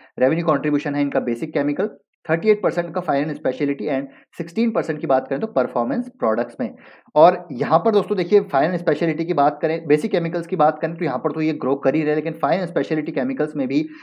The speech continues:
जो है मार्जिन एक्सपेंशन के चांसेस यहाँ पर बढ़ते हुए देखने को हमको मिल रहे हैं। उसके पीछे के रीजंस अभी थोड़ी देर में बताता हूँ। बाकी एप्लीकेशन डाइवर्सिटी आप देखें तो dyes and pigments में, एग्रोकेमिकल्स में, फार्मास्यूटिकल, फ्यूल एडिटिव्स, रबर, पेपर, डिटर्जेंट्स, पर्सनल केयर,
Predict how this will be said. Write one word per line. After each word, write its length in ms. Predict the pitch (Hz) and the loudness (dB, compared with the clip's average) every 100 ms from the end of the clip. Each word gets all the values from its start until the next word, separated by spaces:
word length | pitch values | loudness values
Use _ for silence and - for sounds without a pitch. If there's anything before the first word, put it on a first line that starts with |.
| - - | -20 -18
जो 160 | 127 190 | 0 2
है 260 | 185 202 | 2 2
मार्जिन 380 | 143 131 151 220 | 4 4 4 0
एक्सपेंशन 420 | 175 175 170 175 | -2 -2 -4 -4
के 80 | 170 | -4
चांसेस 380 | 160 135 143 175 | 0 0 0 -2
यहाँ 120 | 139 | -4
पर 120 | 160 | -4
बढ़ते 340 | 127 120 120 151 | 0 0 2 0
हुए 100 | 151 | 2
देखने 280 | 123 117 131 | 0 -2 -2
को 100 | 135 | -2
हमको 200 | 117 139 | -2 -2
मिल 120 | 127 | -2
रहे 60 | |
हैं। 40 | 170 | -2
उसके 120 | 185 | -2
पीछे 220 | 165 175 | -4 -2
के 80 | 175 | 0
रीजंस 320 | 147 156 208 | 2 2 0
अभी 160 | 143 147 | -2 -2
थोड़ी 240 | 139 127 | 0 0
देर 120 | 123 | 0
में 80 | 131 | 0
बताता 320 | 123 123 117 | 0 0 -2
हूँ। 60 | 165 | 0
बाकी 360 | 143 165 165 165 - - | 0 2 -2 -4 -8 -6
एप्लीकेशन 480 | - 175 175 185 160 | -2 0 0 0 2
डाइवर्सिटी 460 | 127 143 156 160 | 2 2 -2 2
आप 140 | 151 143 | 2 2
देखें 280 | 131 139 | -2 -2
तो 100 | 147 | -4
dyes 240 | 139 123 135 | 0 0 2
and 140 | 147 143 | 0 0
pigments 320 | 120 135 135 - | -2 -4 -4 -6
में, 100 | 135 | -4
एग्रोकेमिकल्स 640 | 123 143 135 123 127 127 - | -2 -2 -2 -2 0 -2 -2
में, 240 | 127 127 127 - _ | -4 -4 -8 -20 _
फार्मास्यूटिकल, 640 | 139 143 156 139 143 139 | 2 2 -2 -4 -2 -2
फ्यूल 320 | 135 - 156 147 | -2 -2 0 2
एडिटिव्स, 440 | 127 131 139 135 | 0 0 0 0
रबर, 420 | 117 127 135 139 139 - _ _ _ _ _ _ _ _ - | 0 0 4 2 0 -8 _ _ _ _ _ _ _ _ 4
पेपर, 560 | 147 147 156 156 151 127 | 6 6 6 6 4 -2
डिटर्जेंट्स, 560 | 139 151 143 151 151 | 2 2 2 0 0
पर्सनल 400 | - 135 143 156 | 0 0 0 -4
केयर, 420 | 151 147 147 147 | 2 4 4 2